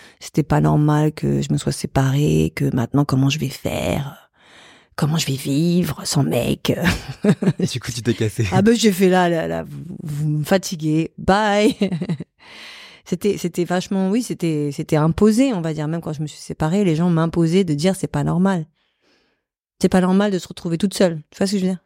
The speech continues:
Speaker 2: Mhm.
Speaker 1: Et je vais, euh, j'ai jamais été toute seule dans ma vie. Je, je veux dire, euh, je veux dire, je vais prendre la liberté d'être toute seule et de, de vous montrer, mais pas par, euh,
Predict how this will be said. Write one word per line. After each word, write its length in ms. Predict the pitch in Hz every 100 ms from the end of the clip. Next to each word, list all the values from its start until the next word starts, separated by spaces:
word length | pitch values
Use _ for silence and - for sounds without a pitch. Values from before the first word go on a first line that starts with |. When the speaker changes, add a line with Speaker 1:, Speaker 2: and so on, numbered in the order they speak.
| -
Speaker 2:
Mhm. 340 | 120 110 107 107
Speaker 1:
Et 80 | 165
je 120 | 151
vais, 120 | - - _ _ _ _ _ _ -
euh, 100 | 165
j'ai 120 | 160
jamais 220 | 190 262 277
été 120 | 190
toute 160 | 202
seule 120 | 233 220
dans 80 | 196
ma 120 | 196
vie. 160 | 202 151
Je, 100 | - -
je 140 | 147
veux 60 | 156
dire, 180 | 156 151
euh, 180 | - - _ _ _ _ _
je 80 | -
veux 60 | 151
dire, 120 | 165 - -
je 280 | 175 160 160
vais 100 | 190
prendre 220 | 214 208
la 80 | 180
liberté 540 | 165 170 - 160 156 _ _ _ -
d'être 200 | 156 -
toute 160 | 160
seule 280 | - - 156 - _ _ _ _ _ -
et 80 | 156
de, 320 | 147 143 143
de 100 | -
vous 120 | 151 160
montrer, 480 | 175 - 160 208 - _ _ _
mais 80 | 160
pas 200 | 156 208
par, 260 | 208 180 165
euh, 400 | 165 160 -